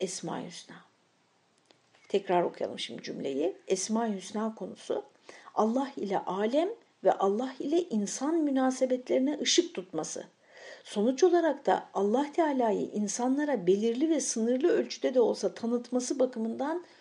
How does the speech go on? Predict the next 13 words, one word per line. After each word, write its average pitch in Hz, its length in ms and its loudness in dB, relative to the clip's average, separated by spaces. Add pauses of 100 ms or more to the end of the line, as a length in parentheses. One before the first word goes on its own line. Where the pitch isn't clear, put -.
(120)
büyük 233 380 2
önem 180 280 -2
taşımaktadır. - 920 -12 (800)
Bu 277 120 4
sıfatlar 302 800 -2 (400)
insanların 294 720 2
zihninde, 254 840 0
hangi 247 320 0
sıfatlar? 226 600 -4 (200)
Esma-i 214 480 -2
Hüsna'da 208 460 -2
öğrenecek 196 800 -2
olduğumuz 185 600 -2